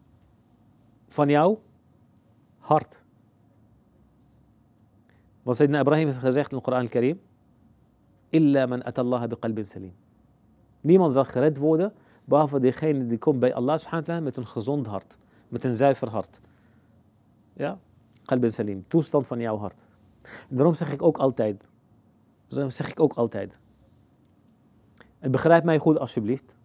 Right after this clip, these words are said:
Zeg niet dat, dat is claim die Sheikh Bassam heeft gezegd. En, eh, eh, maar begrijp mij goed.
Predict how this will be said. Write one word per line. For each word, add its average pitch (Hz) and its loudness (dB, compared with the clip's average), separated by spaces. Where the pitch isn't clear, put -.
Zeg - -4
niet 139 0
dat, 127 0
dat 131 -8
is 117 -12
claim 135 0
die 120 0
Sheikh 117 -6
Bassam 117 -4
heeft 113 -4
gezegd. 117 -2
En, 113 -6
eh, 113 -4
eh, 143 -4
maar 131 0
begrijp 156 2
mij 135 0
goed. - -6